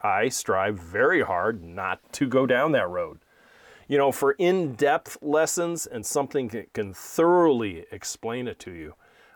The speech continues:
I really encourage you to check out my website, your yard coach dot com, and check out the ebook and course, which compiles boatloads of information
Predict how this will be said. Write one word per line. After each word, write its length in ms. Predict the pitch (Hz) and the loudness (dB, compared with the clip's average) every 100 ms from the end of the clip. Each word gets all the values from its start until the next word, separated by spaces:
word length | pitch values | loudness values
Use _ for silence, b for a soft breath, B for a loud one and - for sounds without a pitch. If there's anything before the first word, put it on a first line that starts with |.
| b | b
I 100 | 107 | -6
really 580 | 101 101 127 139 160 165 | -6 -2 2 4 4 2
encourage 560 | 139 117 113 107 98 | -2 -2 -2 -2 -4
you 160 | 107 107 | -6 -6
to 100 | 85 | -8
check 260 | - 95 | -8 -4
out 140 | 117 120 | -2 -2
my 120 | 135 | -2
website, 580 | 107 87 - 98 95 117 _ | -2 -4 -6 -4 -4 -6 _
your 220 | 95 110 | -4 0
yard 260 | 120 113 104 | 2 2 0
coach 300 | 117 120 - | -2 -2 -4
dot 240 | 104 - | -4 -4
com, 380 | - 101 92 98 b b b b b - | -4 -6 -6 -10 b b b b b 0
and 240 | 143 135 | 0 0
check 300 | - 165 - - | 0 -2 -2 0
out 220 | 120 123 | 0 0
the 260 | 131 117 120 | -2 -2 -2
ebook 320 | 110 113 - | 0 0 -2
and 120 | 123 | -8
course, 440 | - 190 175 - - 120 | -2 0 0 0 -4 -2
which 260 | 131 - B B B B B _ _ _ _ | -2 -2 B B B B B _ _ _ _
compiles 840 | - 180 151 - 151 165 156 147 - _ _ _ - 123 104 | -2 -2 -2 0 4 4 4 2 -2 _ _ _ -18 -16 -4
boatloads 600 | 202 233 262 147 123 107 | 0 0 2 4 4 2
of 100 | 113 | 0
information 800 | 120 104 113 98 98 - 135 139 | -2 -2 -4 -4 -6 -6 -6 -8